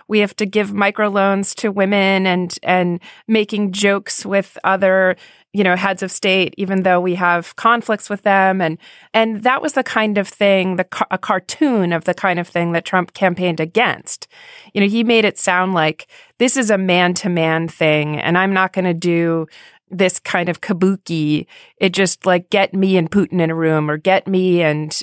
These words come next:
you know, you name it in a room. And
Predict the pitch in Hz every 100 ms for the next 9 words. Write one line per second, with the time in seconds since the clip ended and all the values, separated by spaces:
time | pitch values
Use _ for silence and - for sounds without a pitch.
0 | - - 180 160 156 156 - - _ _
1 | 175 185 175 180 185 165 - 156 156 160
2 | 151 151 160 _ _ _ _ _ 196 190
3 | 185 180 180